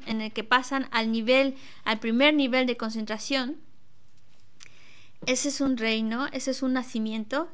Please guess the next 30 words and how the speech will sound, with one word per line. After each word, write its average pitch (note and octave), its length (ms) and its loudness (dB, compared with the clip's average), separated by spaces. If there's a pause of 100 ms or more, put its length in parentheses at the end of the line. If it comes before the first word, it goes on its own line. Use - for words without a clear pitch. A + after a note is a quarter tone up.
que B3 80 -6
se A#3 140 -4
llama, G#3 240 -2
es - 420 -6 (220)
un B3+ 240 0
reino B3+ 360 4
superior B3 600 4
que D4 100 2
se - 140 -2
llama A#3 500 0
el G#3 200 -2
primer A#3+ 420 2
nivel A#3 400 0
de G#3+ 140 -4
concentración. G#3 720 -6 (840)
Y B3+ 140 4
ahí, C#4 460 8 (380)
pues B3 160 2
claro, D4 480 8
han C#4+ 260 6
dejado D4+ 420 6
atrás C4 600 2
a B3 100 4
los A#3 280 -2
engaños A#3+ 880 2 (200)
o A#3 120 2
emociones B3+ 500 0
aflictivas A3+ 580 -2
más G#3+ 260 -2
burdas. B3+ 680 0